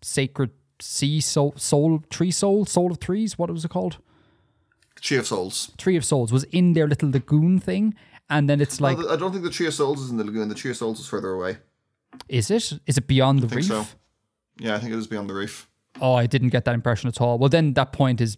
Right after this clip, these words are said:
Speaker 1: less valid, but it was just kinda like
Speaker 2: Let
Speaker 1: they
Speaker 2: me
Speaker 1: showed
Speaker 2: check.
Speaker 1: up. Um, <laughs> let me find a map of the Metakaina villages. Um, but yeah, th-, so th-, just everything's going wrong, and then, uh, Kiri, our Ewa, uh,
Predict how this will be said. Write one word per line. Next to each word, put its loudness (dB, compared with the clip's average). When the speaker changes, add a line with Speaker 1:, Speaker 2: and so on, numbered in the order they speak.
Speaker 1:
less 0
valid, -4
but 2
it 2
was 0
just -4
kinda 2
like 2
Speaker 2:
Let -12
Speaker 1:
they 0
Speaker 2:
me 0
Speaker 1:
showed 4
Speaker 2:
check. 0
Speaker 1:
up. -20
Um, -2
<laughs> 4
let 2
me 6
find 4
a 6
map 0
of 0
the 2
Metakaina 4
villages. -2
Um, 0
but 6
yeah, 6
th-, -2
so 2
th-, -6
just 0
everything's 2
going 4
wrong, 4
and 2
then, 2
uh, 0
Kiri, 2
our 2
Ewa, 2
uh, 0